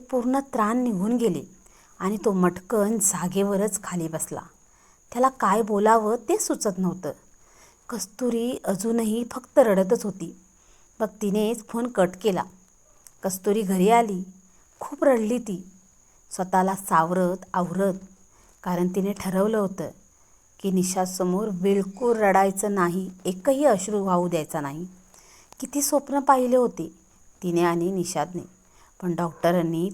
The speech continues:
तिला ब्लड कॅन्सर आहे म्हणून सांगितलं, ते पण लास्ट स्टेज.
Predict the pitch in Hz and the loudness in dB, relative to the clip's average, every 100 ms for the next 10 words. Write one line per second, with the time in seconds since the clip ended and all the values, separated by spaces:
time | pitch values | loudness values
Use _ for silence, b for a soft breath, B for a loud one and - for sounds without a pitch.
0 | 190 185 180 160 180 190 - 185 175 202 | -2 0 0 0 -2 -2 -2 -2 0 0
1 | 180 185 165 180 185 226 - 220 180 180 | 2 0 -2 -2 -2 -2 -4 -2 -2 -4
2 | 131 - - - _ _ b b b _ | -10 -14 -20 -20 _ _ b b b _
3 | 226 226 269 226 196 208 - 185 190 196 | -4 0 0 2 0 0 -2 -2 0 -2